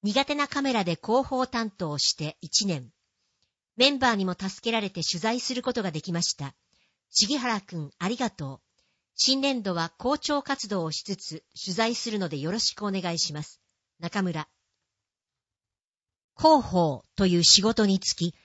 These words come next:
様々な出会いがあった幸せな三年間でした。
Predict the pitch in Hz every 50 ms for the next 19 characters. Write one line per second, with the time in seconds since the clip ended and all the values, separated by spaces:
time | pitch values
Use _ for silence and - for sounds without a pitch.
0 | _ _ _ - - 208 220 262 277 302 269 254 220 202 175 160 170 185 202 208
1 | 214 226 208 196 202 196 190 _ _ - 151 - - - - - 190 214 233 262
2 | 262 - 285 269 254 240 - 226 233 233 226 240 233 202 - - 156 143 139 127
3 | 127 - - - - 139 -